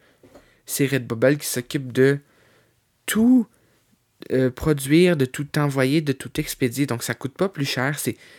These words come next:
sais, c'est gratuit à la base, Redbubble. Fait que ça, ça serait l'autre point positif. C'est gratuit. Donc,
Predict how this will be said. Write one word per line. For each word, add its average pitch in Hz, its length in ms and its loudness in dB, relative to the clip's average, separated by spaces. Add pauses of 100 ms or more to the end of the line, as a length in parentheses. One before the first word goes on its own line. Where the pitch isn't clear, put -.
(140)
sais, 151 100 -8
c'est 147 160 -4
gratuit 156 540 -2
à 110 40 -2
la 110 140 -4
base, 117 320 -2
Redbubble. 107 480 -6
Fait - 140 -12
que - 80 -10
ça, 190 160 -2 (480)
ça 151 120 2
serait 220 200 -2
l'autre 202 200 -2
point 175 160 0
positif. 127 540 -6 (220)
C'est 139 140 -2
gratuit. - 400 -4 (1080)
Donc, 127 280 -2